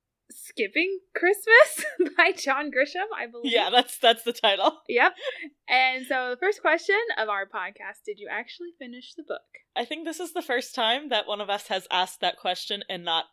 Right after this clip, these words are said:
Speaker 2: actually secretly already known the answer.
Speaker 1: Yes.
Speaker 2: Uh,
Speaker 1: I really don't know if
Speaker 2: <laughs> 'cause
Speaker 1: you've
Speaker 2: this
Speaker 1: read the book or not. <laughs>
Speaker 2: <laughs>
Speaker 1: If you've even started it.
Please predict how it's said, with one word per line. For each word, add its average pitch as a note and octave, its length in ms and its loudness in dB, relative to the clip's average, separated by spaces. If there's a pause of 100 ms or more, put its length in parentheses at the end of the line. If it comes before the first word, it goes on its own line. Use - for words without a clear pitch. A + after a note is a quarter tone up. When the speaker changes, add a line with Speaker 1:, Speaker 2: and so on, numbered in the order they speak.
(160)
Speaker 2:
actually E3+ 440 0
secretly F3 420 -4
already E3+ 320 0
known E3 240 -6
the D#3+ 180 -6
answer. A3+ 340 -6 (300)
Speaker 1:
Yes. A#3 220 0
Speaker 2:
Uh, F#3+ 500 4
Speaker 1:
I B3 140 -6
really C#4+ 280 -4
don't A#3+ 200 -8
know A3+ 160 -8
if D#4+ 60 -12
Speaker 2:
<laughs> - 40 -20
'cause C#4 80 -4
Speaker 1:
you've G#3 60 -6
Speaker 2:
this C4 140 -4
Speaker 1:
read F#3 100 -8
the G3+ 80 -12
book G#3+ 200 -8
or G#4+ 120 -4
not. F3 300 -6
<laughs> - 1500 0 (500)
Speaker 2:
<laughs> D#4 280 4
Speaker 1:
If C4 120 -6
you've C#4+ 160 8
even D4+ 260 6
started D#4+ 480 6
it. G3+ 240 -2